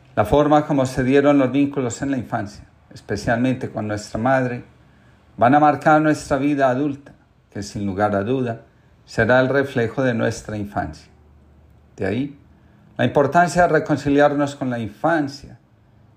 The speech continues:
y darnos permiso para reconstruir la percepción que tenemos de nosotros mismos, es decir,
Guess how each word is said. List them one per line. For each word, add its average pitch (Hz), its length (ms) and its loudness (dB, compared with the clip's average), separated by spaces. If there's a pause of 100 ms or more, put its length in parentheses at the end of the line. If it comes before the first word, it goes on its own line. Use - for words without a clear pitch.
(140)
y 165 380 -8 (160)
darnos 117 640 2
permiso 160 600 -2
para 123 280 2
reconstruir 160 840 -4
la 147 220 0
percepción 143 760 -6
que 131 140 -8
tenemos 117 480 -6
de 107 100 -2
nosotros 101 480 -8
mismos, - 480 -10 (560)
es 95 140 -6
decir, 151 480 -4